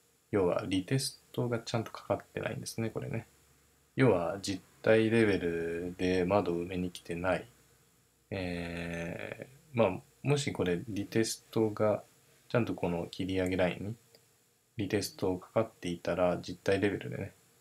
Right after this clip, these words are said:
もうこの時点で埋めに来てはいたんですけど、なんでこんなことになったのかというと、やっぱりここにね、移動平均線がね、結構邪魔をしてるんですね。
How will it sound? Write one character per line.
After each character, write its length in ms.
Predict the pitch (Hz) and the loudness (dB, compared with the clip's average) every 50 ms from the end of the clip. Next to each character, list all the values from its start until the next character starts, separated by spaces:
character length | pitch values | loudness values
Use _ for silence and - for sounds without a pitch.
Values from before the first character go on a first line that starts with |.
| _ _ _ - | _ _ _ -6
も 120 | 98 95 | -6 -6
う 40 | 92 - | -6 -6
こ 100 | - 101 | -4 -4
の 100 | 95 92 | -2 -2
時 140 | 95 104 | -4 -4
点 200 | - - - - | -4 -4 -4 -2
で 140 | - - - - - - _ - - - - - - - - - - _ _ - | -6 -8 -10 -12 -18 -20 _ -20 -16 -14 -14 -14 -14 -16 -18 -20 -20 _ _ -2
埋 80 | 113 107 | 0 2
め 160 | 104 104 104 | 2 2 2
に 160 | 101 101 98 | 0 -2 -4
来 100 | - - | -2 0
て 100 | - 101 | 2 2
は 80 | 87 87 | 2 2
い 80 | 87 | 2
た 120 | - 87 85 | 0 0 -2
ん 100 | 85 82 | -2 -4
で 60 | - | -10
す 120 | - - | -12 -12
け 140 | - - 85 | -10 -10 -4
ど、 300 | 85 87 87 85 - - _ _ _ _ _ _ _ _ _ _ _ _ _ _ _ _ - - - - | -2 -2 -2 -2 -4 -6 _ _ _ _ _ _ _ _ _ _ _ _ _ _ _ _ -16 -16 -8 -2
な 140 | 120 131 151 | 2 4 4
ん 60 | 139 | 4
で 80 | 101 - | 4 2
こ 100 | - 92 | 0 0
ん 60 | 90 | 0
な 60 | 90 | -2
こ 80 | 95 - | -2 -2
と 100 | 95 85 | -2 0
に 60 | 87 | 0
な 100 | 92 92 | -2 -2
っ 80 | - - | -4 -6
た 100 | - - | -8 -8
の 100 | - - | -8 -8
か 100 | - - | -8 -8
と 240 | - - - - - _ _ _ _ _ _ _ _ _ | -8 -10 -10 -10 -14 _ _ _ _ _ _ _ _ _
い 100 | - 107 | -6 -4
う 100 | 98 92 | -4 -4
と、 140 | 87 - 98 | -2 -2 0
や 120 | 98 101 | 0 0
っ 60 | 101 - | 2 4
ぱ 100 | 123 110 | 4 4
り 220 | 95 87 87 - _ | 4 0 -4 -8 _
こ 140 | - - - | -16 -10 -4
こ 120 | - 127 | -2 0
に 140 | 120 117 117 | 2 2 2
ね、 80 | 117 | 2
移 160 | 110 107 104 107 | 2 0 0 0
動 220 | 120 127 135 135 | 2 2 2 4
平 200 | 127 127 123 127 | 2 2 0 -2
均 260 | 131 - 135 127 104 | 0 0 2 2 2
線 180 | - - 85 82 | 0 -2 -4 -6
が 100 | 82 82 | -8 -10
ね、 140 | 82 82 - | -10 -10 -8
結 200 | - 92 87 - _ _ _ | -8 -8 -8 -8 _ _ _
構 360 | - - - - - 113 110 | -8 -6 -4 -4 -4 -4 -4
邪 220 | 104 92 101 92 | -2 0 0 0
魔 180 | 90 92 92 92 | 2 2 0 0
を 100 | 92 90 | 0 -2
し 100 | - - | -4 -4
て 160 | - - 95 | -4 -4 -4
る 80 | - - | -2 -4
ん 40 | - | -6
で 80 | - | -8
す 160 | - - - | -8 -10 -8
ね。 280 | 92 90 90 90 87 | -6 -4 -4 -4 -4